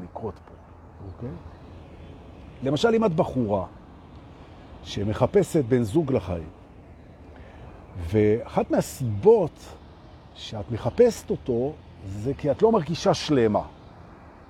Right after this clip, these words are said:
את צריכה שהוא ישלים אותך. או שאת לא מרגישה בטוחה בחיים ואת צריכה שהביטחון יבוא ממנו, משהו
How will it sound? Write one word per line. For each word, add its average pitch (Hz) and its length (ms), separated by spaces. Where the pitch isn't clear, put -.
את - 40
צריכה 151 340
שהוא 160 200
ישלים 143 480
אותך. - 180
או 139 460
שאת 110 320
לא 208 80
מרגישה 156 400
בטוחה 151 760
בחיים 127 420
ואת 139 160
צריכה 170 240
שהביטחון 139 640
יבוא 127 280
ממנו, 120 720
משהו 101 180